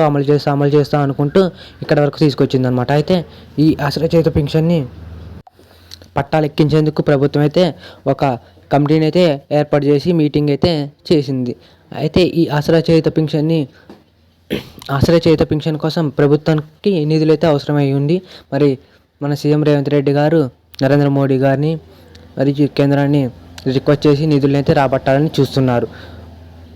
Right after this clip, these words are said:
నిధులు రాబట్టగానే ఈ ఆసరా చేయుత పింఛన్ అయితే ప్రార-, ఆగస్టు పదిహేను నుంచి ప్రారంభించాలని చూస్తున్నట్టు తెలుస్తుంది.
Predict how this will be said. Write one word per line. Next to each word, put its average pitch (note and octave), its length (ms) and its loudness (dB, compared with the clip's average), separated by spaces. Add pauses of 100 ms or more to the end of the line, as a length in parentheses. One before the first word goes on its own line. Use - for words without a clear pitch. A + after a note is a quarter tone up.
(380)
నిధులు D#3+ 280 4
రాబట్టగానే D3+ 600 0 (160)
ఈ C#3+ 140 2
ఆసరా C#3+ 260 2
చేయుత D3 280 2
పింఛన్ C#3+ 340 0
అయితే F#3+ 160 2 (1000)
ప్రార-, D3+ 320 -2
ఆగస్టు D3 340 0
పదిహేను C#3+ 340 -2
నుంచి D#3+ 160 -2
ప్రారంభించాలని C#3 920 -2 (1120)
చూస్తున్నట్టు D3 640 2
తెలుస్తుంది. C#3 560 0